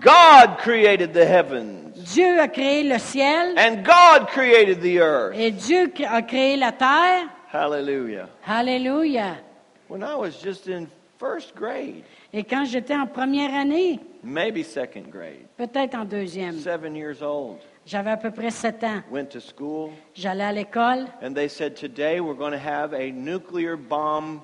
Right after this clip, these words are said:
Speaker 1: drill."
Speaker 2: Et ils ont dit, Aujourd'hui, on va avoir un entraînement à propos d'une bombe nucléaire.
Speaker 1: And you're going to get under your desks.
Speaker 2: Vous allez aller en dessous de vos bureaux.
Speaker 1: And you're gonna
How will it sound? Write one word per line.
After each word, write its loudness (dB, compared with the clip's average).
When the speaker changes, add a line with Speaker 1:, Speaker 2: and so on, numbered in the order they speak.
Speaker 1:
drill." -8
Speaker 2:
Et -10
ils -6
ont -6
dit, -6
Aujourd'hui, -4
on -4
va -4
avoir -4
un -6
entraînement -6
à -8
propos -4
d'une -4
bombe -2
nucléaire. -4
Speaker 1:
And -14
you're -8
going -6
to -8
get -8
under -6
your -2
desks. -2
Speaker 2:
Vous -14
allez -4
aller 0
en -6
dessous -6
de -6
vos 0
bureaux. 2
Speaker 1:
And -14
you're -6
gonna -8